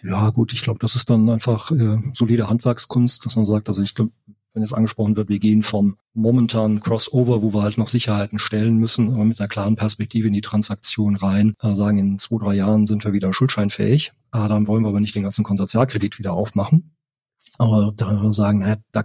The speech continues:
findet man schon Lösungen, dass man eben Sicherheitenfreigaben mit einbaut von vornherein,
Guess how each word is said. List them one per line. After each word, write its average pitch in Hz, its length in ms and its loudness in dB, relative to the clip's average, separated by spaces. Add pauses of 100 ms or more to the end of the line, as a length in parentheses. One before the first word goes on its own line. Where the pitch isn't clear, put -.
(140)
findet 110 340 0
man 104 160 -4
schon 107 200 0
Lösungen, 104 540 2 (380)
dass - 180 -4
man 104 140 0
eben 107 240 2
Sicherheitenfreigaben 104 1200 0 (480)
mit 117 280 0
einbaut 113 440 0
von 104 160 -4
vornherein, 101 880 0